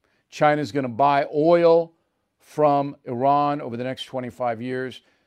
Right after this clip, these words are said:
Four hundred billion China will pay them. Now, this gets around any embargo against Iran to stop with the nukes.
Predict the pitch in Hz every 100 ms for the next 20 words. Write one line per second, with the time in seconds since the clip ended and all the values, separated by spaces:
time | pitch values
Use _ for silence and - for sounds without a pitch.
0 | _ _ _ _ _ - 165 160 156 139
1 | 104 139 139 131 117 - 120 117 113 101
2 | 110 104 - 170 156 95 62 _ _ _
3 | _ _ _ _ _ _ - 127 151 147
4 | 165 170 170 - 139 117 147 208 196 139
5 | 139 143 - 135 131 131 120 143 156 101
6 | 71 _ _ _ _ _ _ _ _ _
7 | - 123 143 151 147 147 127 151 147 127
8 | 120 104 - 113 - 101 127 170 160 -
9 | -